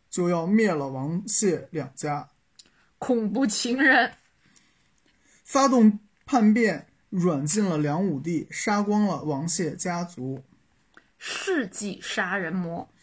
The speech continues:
Speaker 1: 旧时王谢堂前燕，飞入寻常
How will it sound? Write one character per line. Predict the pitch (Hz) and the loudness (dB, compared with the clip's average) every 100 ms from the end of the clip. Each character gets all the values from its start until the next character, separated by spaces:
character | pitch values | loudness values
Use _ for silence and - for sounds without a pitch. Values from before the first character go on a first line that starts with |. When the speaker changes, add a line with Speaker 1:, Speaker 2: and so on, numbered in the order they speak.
| _ _ _ | _ _ _
Speaker 1:
旧 | - 214 180 | -2 4 4
时 | 151 - 160 185 | 4 0 2 2
王 | 175 151 185 | 2 0 0
谢 | - 180 151 135 | 2 2 2 0
堂 | 135 131 131 190 | -6 -8 -2 -2
前 | - 143 160 208 | -2 -2 0 2
燕， | 208 147 - 285 220 | 2 -2 -8 -16 -16
飞 | - 190 | -4 0
入 | 190 180 160 139 | 2 2 0 0
寻 | 127 - 147 180 | -2 -4 -2 -2
常 | 170 139 156 208 | -4 -6 -4 -4